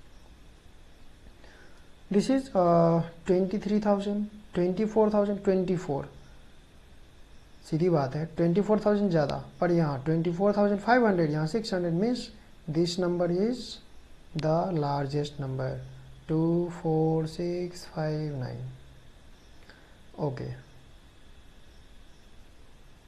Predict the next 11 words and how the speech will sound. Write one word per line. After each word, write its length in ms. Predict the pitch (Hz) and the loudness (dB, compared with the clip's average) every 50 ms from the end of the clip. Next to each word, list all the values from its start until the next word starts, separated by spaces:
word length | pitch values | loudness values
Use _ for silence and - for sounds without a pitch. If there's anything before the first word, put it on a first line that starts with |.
| - - - - - - - - - - - - - - 156 | -20 -20 -20 -20 -20 -20 -20 -20 -20 -20 -20 -12 -6 -4 -2
नेक्स्ट 300 | 147 135 127 - - - | -2 -2 -4 -8 -8 -8
क्वेश्चन, 420 | - 131 127 - - 135 131 127 123 - - - - - - - - - - - - - - - - - - - - - - | -6 -6 -6 -6 -8 -10 -10 -10 -12 -14 -18 -20 -20 -20 -20 -20 -20 -20 -20 -20 -20 -20 -20 -20 -20 -20 -20 -20 -16 -10 -6
यहाँ 800 | 147 143 151 139 131 143 170 180 190 196 208 226 233 233 - - | -4 -2 -2 -2 -2 -2 -2 0 0 0 0 -2 -4 -6 -10 -12
स्मॉलेस्ट 600 | - - - 165 156 147 147 151 160 160 - - | -14 -12 -6 -4 -4 -2 -2 -2 -4 -4 -4 -4
नंबर 180 | 175 175 175 170 | -2 -2 -2 -2
कौन 240 | 170 180 180 185 180 | 0 0 -2 0 0
सा 180 | 170 196 190 185 202 | 0 0 2 2 2
है 200 | 226 247 262 262 - - - - - - - - - - - - - | 0 0 -2 -6 -10 -16 -20 -20 -20 -20 -20 -20 -20 -20 -14 -8 -4
and 260 | 180 185 190 185 175 | -2 -2 0 0 0
लार्जेस्ट 680 | 165 156 151 151 156 156 143 156 156 156 156 - - | 2 2 2 2 0 0 0 0 0 0 -2 -4 -6
नंबर 560 | 165 160 160 160 175 196 220 233 247 233 - | -4 -2 0 2 2 2 2 2 0 -2 -6